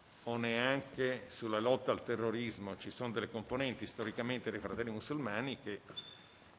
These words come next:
sono state fortemente compromesse. Basti dire che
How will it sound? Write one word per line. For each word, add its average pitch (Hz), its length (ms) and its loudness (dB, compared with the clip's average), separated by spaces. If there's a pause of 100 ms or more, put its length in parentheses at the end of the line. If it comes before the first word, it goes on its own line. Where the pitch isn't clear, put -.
sono 110 240 -4
state 104 360 0
fortemente 107 680 -2
compromesse. 113 560 -2
Basti 113 340 -4
dire 113 420 0
che 101 220 -2